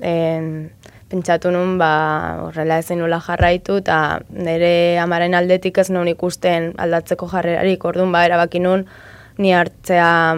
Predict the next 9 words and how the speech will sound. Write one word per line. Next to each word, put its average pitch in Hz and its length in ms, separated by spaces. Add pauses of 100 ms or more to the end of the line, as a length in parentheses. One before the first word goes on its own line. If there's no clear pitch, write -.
(160)
ba, 165 320
rol 165 180
hori, 170 300
ez? 190 240
Ni 175 680 (260)
joatea, 180 680
laguntza 175 680
eske, 196 420
eta 160 500